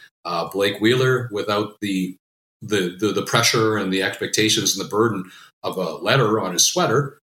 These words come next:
um, he's playing his best hockey since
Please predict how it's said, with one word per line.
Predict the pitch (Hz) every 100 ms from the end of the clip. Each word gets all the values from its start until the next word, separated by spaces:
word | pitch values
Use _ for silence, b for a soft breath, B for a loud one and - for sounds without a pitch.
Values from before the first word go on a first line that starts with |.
| _
um, | 95 95 95 95 - -
he's | 101 135 151 -
playing | 113 101 95
his | 117 139
best | 110 101 -
hockey | 98 110 107
since | - 104 - -